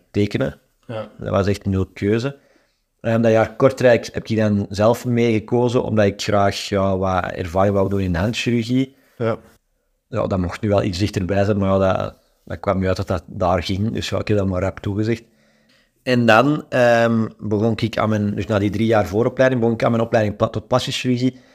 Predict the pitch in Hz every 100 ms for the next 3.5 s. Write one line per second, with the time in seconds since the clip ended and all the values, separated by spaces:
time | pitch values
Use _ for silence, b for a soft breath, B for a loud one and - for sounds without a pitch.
0 | B - 107 101 107 107 110 - - b
1 | b b - 101 101 98 98 98 101 -
2 | - 113 98 85 113 117 110 - - 107
3 | 107 107 - 98 90